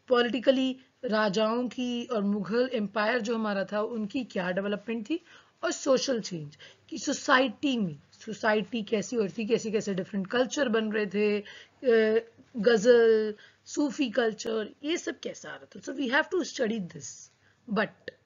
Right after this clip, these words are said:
इसको पढ़ने से पहले इस, ये एक ऐसी शताब्दी है, एक ऐसी century है जिसमें historians के बहुत सारे मत हैं। So हम पहले इस video में पढ़ेंगे कुछ historians के इस century के ऊपर क्या मत है।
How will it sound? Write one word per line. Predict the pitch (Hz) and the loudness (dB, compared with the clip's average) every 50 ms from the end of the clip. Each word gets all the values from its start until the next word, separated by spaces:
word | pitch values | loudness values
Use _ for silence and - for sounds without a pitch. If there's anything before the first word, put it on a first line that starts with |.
| _ _ _ _ _ _ _ _ _ - | _ _ _ _ _ _ _ _ _ -14
इसको | 285 - - - 440 | -12 -8 -4 -4 -4
पढ़ने | - - 277 220 214 240 294 311 | -2 -2 -4 -4 -2 -2 -4 -4
से | - - | -4 -6
पहले | 262 - 208 160 135 131 123 123 _ _ _ _ _ _ _ _ _ _ - | -8 -8 -8 -10 -10 -12 -16 -18 _ _ _ _ _ _ _ _ _ _ -10
इस, | 185 196 - - - - - - - | -10 -10 -10 -10 -10 -10 -10 -8 -4
ये | 233 226 294 320 330 | -2 2 2 2 2
एक | 320 - 320 320 262 - | 2 2 2 0 0 0
ऐसी | - 269 262 226 - 349 349 | 0 2 2 2 2 2 2
शताब्दी | - 294 - - 180 151 151 170 185 262 262 240 | 2 0 0 0 -2 -2 -2 -2 0 2 2 2
है, | 226 | 2
एक | 214 - 220 | 0 0 -2
ऐसी | 208 208 311 285 | -2 0 -2 -4
century | - 233 208 190 180 - 233 240 | -2 -2 -4 -4 -4 -4 -4 -4
है | 254 | -4
जिसमें | 226 262 254 - 285 285 | -4 -4 -6 -6 -4 -4
historians | 254 220 - - 247 240 226 262 262 - | -4 -4 -4 0 0 2 2 0 -2 -4
के | 330 | -4
बहुत | 302 214 190 196 190 175 180 233 240 - - | -2 -2 0 0 0 0 2 0 0 0 -2
सारे | 233 180 170 233 | -4 -6 -6 -6
मत | 156 147 - - - | -12 -16 -20 -20 -20
हैं। | - _ _ _ - - - - - _ _ _ | -20 _ _ _ -20 -20 -20 -20 -20 _ _ _
So | - - 285 262 | -2 4 4 4
हम | 233 269 285 302 | 4 4 0 2
पहले | 311 285 247 240 269 311 320 - 180 190 233 | 2 2 4 4 4 4 2 2 4 4 2
इस | 285 - - - | 2 2 -2 -4
video | - 269 262 247 247 269 | -2 0 0 0 0 0
में | 285 294 240 | -2 -2 0
पढ़ेंगे | 240 240 226 226 233 247 269 | 0 2 2 2 0 -2 -4
कुछ | - - - 370 370 - - | -4 -2 0 2 2 2 0
historians | 269 214 - - 247 220 220 240 254 254 - | -4 -4 -2 0 2 2 2 0 0 -2 -4
के | - 320 | -4 -4
इस | 320 - 359 392 381 - - | -2 0 2 2 2 2 0
century | - 285 262 240 208 - 330 339 339 269 | 0 2 2 2 4 4 6 6 6 4
के | - 285 | 2 -2
ऊपर | 220 - - - 175 185 - _ - - - - _ _ _ - | -6 -6 -6 -6 -6 -6 -8 _ -20 -20 -20 -20 _ _ _ 2
क्या | 320 294 302 294 | 6 6 6 6
मत | 262 202 - - - | 4 0 -6 -6 -6
है। | 208 277 - | -6 -6 -6